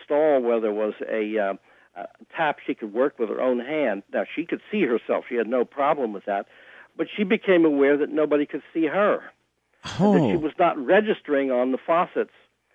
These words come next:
Speaker 1: And the next thing she knew was, without understanding how she got there, really, uh, she was approaching the, um, uh, the baggage return area where she was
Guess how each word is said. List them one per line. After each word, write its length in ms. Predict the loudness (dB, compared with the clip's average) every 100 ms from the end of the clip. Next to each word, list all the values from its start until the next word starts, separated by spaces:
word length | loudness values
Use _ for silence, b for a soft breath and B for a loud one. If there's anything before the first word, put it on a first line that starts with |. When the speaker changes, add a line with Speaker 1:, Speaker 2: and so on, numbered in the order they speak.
| b b -8
Speaker 1:
And 400 | 0 2 2 0 -4 B B -8
the 80 | 0
next 240 | 2 0 -2
thing 240 | 0 2 0 -4
she 140 | -4 0
knew 560 | 2 4 4 2 -2 -8
was, 440 | -2 2 2 0 -6 _ _ _ _ _ _ _ _ _ _ -4
without 380 | 0 2 2
understanding 640 | 0 0 0 0 0 2 0
how 240 | -2 -4 -4
she 120 | -6
got 300 | -2 0 -2 -4
there, 200 | -6 -4
really, 400 | 0 0 -2 -10 _ B B B B
uh, 220 | 2 4 2 0
she 120 | 0
was 160 | 0 -2
approaching 800 | -4 -2 2 2 0 -4 -4 -6 -4
the, 280 | -2 -2 -6 b b -14 -6
um, 460 | -2 0 -2 -6 _ _ -10 -2
uh, 260 | 0 0 -6 _ _ _ _ _ -12
the 200 | -12 -12 _ _ _ _ _ _ _ -4
baggage 360 | -2 2 0 0
return 500 | -6 -4 0 2 2
area 500 | 2 0 2 0 -4 -6 _ b b -8
where 160 | -6 0
she 100 | 0
was 140 | 0